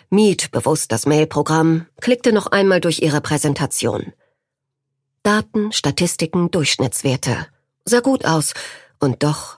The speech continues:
wurde ihr flau im Magen, weil sie wusste, dass sie in Wahrheit nichts zu sagen hatte. Und heute bestand ihr Publikum nicht aus wohlwollenden Akademikern,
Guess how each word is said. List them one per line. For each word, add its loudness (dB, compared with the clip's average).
wurde 2
ihr 2
flau 0
im -2
Magen, 2
weil 2
sie 2
wusste, 0
dass -2
sie 2
in 2
Wahrheit 2
nichts 2
zu 2
sagen -2
hatte. -6
Und 4
heute 2
bestand 2
ihr 0
Publikum 2
nicht 0
aus -2
wohlwollenden 4
Akademikern, 0